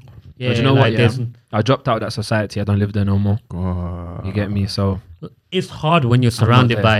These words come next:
Speaker 3: Yeah.
Speaker 1: when you're surrounded by those kind of people, like, money driven.
Speaker 3: Yeah.
Speaker 1: But at the end of the day, is I believe
Speaker 3: Mm.
Speaker 1: is life is equal experience.
Speaker 3: Yeah.
Speaker 1: The more experience you have, the more wiser you get. You can,
Speaker 3: Mm.
Speaker 1: you can teach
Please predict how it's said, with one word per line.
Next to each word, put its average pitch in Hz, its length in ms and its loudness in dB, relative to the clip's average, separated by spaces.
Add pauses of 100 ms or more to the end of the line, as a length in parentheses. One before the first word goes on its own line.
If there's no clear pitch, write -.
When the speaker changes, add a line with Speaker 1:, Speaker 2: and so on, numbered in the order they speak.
(120)
Speaker 3:
Yeah. 92 280 -4
Speaker 1:
when 120 120 0
you're 123 100 0
surrounded 110 420 -2
by 98 180 -2
those 101 340 -4 (120)
kind 110 160 0
of 95 80 -2
people, 98 280 -6
like, 98 260 -2
money 107 300 0
driven. 95 380 -4 (100)
Speaker 3:
Yeah. 107 200 -10 (340)
Speaker 1:
But 107 140 -4
at 113 220 2
the 127 100 4
end 131 100 2
of 120 140 2
the 120 80 0
day, 117 180 2
is 104 100 0
I 110 200 0
believe 107 320 0
Speaker 3:
Mm. 104 40 -6
Speaker 1:
is 95 220 -8 (320)
life 117 320 0
is 101 320 -12 (100)
equal 113 340 -6
experience. 101 720 -8 (120)
Speaker 3:
Yeah. 117 280 2 (180)
Speaker 1:
The 113 80 -10
more 123 180 0
experience 120 480 -2
you 107 120 -2
have, 104 260 -2
the 107 80 -6
more 104 180 -2
wiser 107 300 0
you 95 140 -8
get. 95 180 -12
You 92 80 -14
can, 101 240 -12
Speaker 3:
Mm. 95 440 -20
Speaker 1:
you 113 100 -4
can 107 160 -6
teach 123 300 -4